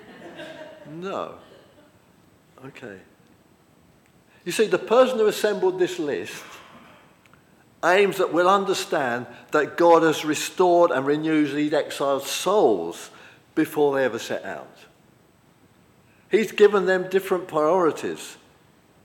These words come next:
At the top of their list is the worship of God. Even though they've got mammoth problems in front of them,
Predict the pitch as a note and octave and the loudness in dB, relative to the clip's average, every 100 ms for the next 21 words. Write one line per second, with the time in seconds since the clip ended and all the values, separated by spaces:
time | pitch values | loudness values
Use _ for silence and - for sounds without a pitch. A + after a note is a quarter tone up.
0 | _ _ _ _ _ _ _ _ _ _ | _ _ _ _ _ _ _ _ _ _
1 | _ _ - D3+ - B2+ - G3 F#3+ C3+ | _ _ -4 -4 -4 -8 -2 -2 -2 -4
2 | A#2+ G#2 F#2+ F#2 - - _ _ _ _ | -4 -6 -8 -14 -20 -20 _ _ _ _
3 | A2 A2+ G#2+ G2+ G#2 A2+ G#2 - E2 D#2+ | -14 -12 -8 -8 -10 -14 -16 -14 -14 -14
4 | - _ _ _ _ _ _ - G3+ C#4+ | -20 _ _ _ _ _ _ -4 -2 0
5 | B3 A3+ A3 G#3 G3 G3 E3 F#3+ A3 B3+ | 0 4 4 6 4 0 -2 -4 -2 0
6 | C4 - - F#3+ D3+ C3 C3+ A2+ A#2 G2+ | -2 -4 -4 -6 -6 -10 -12 -10 -12 -12
7 | G#2 G#2+ | -14 -14